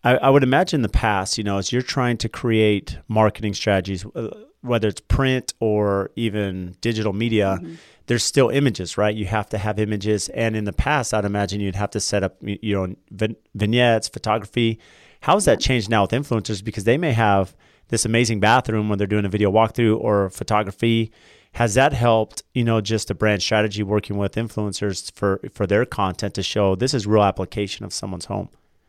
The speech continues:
Speaker 2: Oh, absolutely. I mean, it's just, it's, everything kind of, you know, has worked together as, as, as socials come, you know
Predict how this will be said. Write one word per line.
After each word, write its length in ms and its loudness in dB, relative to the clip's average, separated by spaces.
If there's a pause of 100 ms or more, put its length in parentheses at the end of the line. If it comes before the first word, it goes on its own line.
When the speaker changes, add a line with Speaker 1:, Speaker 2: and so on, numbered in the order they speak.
(520)
Speaker 2:
Oh, 200 4
absolutely. 760 -2
I 60 0
mean, 320 -4
it's 240 -2
just, 480 -6
it's, 240 -2 (1200)
everything 460 0
kind 240 2
of, 200 -2
you 160 -2
know, 400 2 (760)
has 260 -4
worked 300 0
together 420 2
as, 180 0
as, 160 -2 (280)
as 140 0 (140)
socials 560 2
come, 460 -6
you 120 0
know 300 0